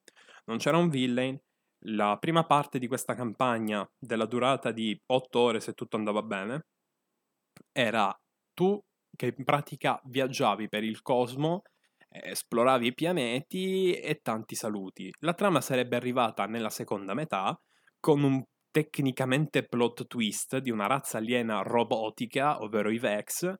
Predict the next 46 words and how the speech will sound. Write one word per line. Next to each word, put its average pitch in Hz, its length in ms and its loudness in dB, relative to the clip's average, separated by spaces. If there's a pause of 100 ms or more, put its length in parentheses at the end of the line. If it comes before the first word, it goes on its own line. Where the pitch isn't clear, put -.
(380)
che 208 240 6
volevano 135 460 4
conquistare 123 600 0
tutti 127 360 -2
e 160 140 -4
tutto 127 680 2
attraverso 127 640 -2
l'utilizzo 120 560 -2
di 110 120 -6
vari 120 280 2
strumenti 117 640 -4
che 110 180 -4
si - 160 -10
trovavano 110 440 -2
sul 113 260 -8
pianeta 117 320 -4
di 101 140 -8
Venere. 98 540 -8 (300)
E - 80 -4
allora 151 220 2
il 120 80 2
protagonista 160 920 0
fa - 120 0
di 131 120 -2
tutto 123 360 -2
per 120 200 0
ottenere 110 840 -2
tutto 131 260 -6
quello 127 160 2
che 120 120 -8
gli 110 140 -8
serve 107 340 0
per 110 160 -4
fare 107 200 -4
sto - 180 0
viaggio 107 600 -4 (400)
e 139 160 0
si - 160 -2
ritrova 143 360 2
nel 117 160 -2
mondo 117 320 0
dei 113 140 0
Vex, 110 400 -2
il 110 180 -4
Giardino 110 680 -4
Nero, 113 480 -2